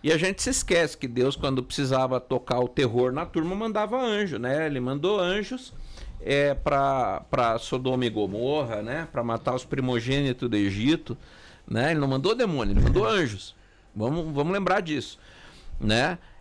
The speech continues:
É, então, os anjos, é, eles têm uma carga, então, e aí entra na questão do enoquiano.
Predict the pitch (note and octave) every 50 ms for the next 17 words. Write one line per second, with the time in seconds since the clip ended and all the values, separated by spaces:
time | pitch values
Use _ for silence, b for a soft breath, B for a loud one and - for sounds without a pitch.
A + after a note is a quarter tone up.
0 | b - - - A#2+ A#2 A#2+ A#2+ B2 B2 B2 B2 A#2+ A#2+ A#2+ A#2+ A#2+ A#2+ A#2 A#2
1 | A#2 A#2 A2+ A2+ A2+ A2+ A2 A2 G#2 F#2 - - - - C3+ C3 C3 C3 - E3
2 | F#3 G#3+ A#3+ A#3+ G#3 D#3 - b b b b b b - - A2+ B2 B2 B2 B2+
3 | C#3 C#3+ D3 D#3 D#3+ E3+ E3 D#3 E3+ F#3 F#3+ G3 G3 F#3+ F3+ - - F3 - -
4 | B2 C#3+ D3 D3 D3 D3 D3 C#3+ C#3 C3+ A2+ - - C3+ D3 D3+ D#3 C#3+ - -
5 | - - - - G3 A3 A#3+ A3 F#3+ E3 C#3+ - - D3 B2+ A#2 A2 G2+ F#2 A2
6 | A2 G#2 - - C3+ C#3 D3 D#3+ E3 F3 F3 E3+ D3 G2 - _ _ - - -
7 | C#3 - C#3+ C3+ C3 C3+ C#3 D3 D#3 D3+ D3+ D#3 D3+ E3 E3+ F3 E3+ E3 E3+ -
8 | F#3 F3 - - F#3+ F3 F3 F#3 F3 F3 F#3+ F#3 F#3 - G#3+ F#3+ E3 D3+ C#3 B2
9 | B2+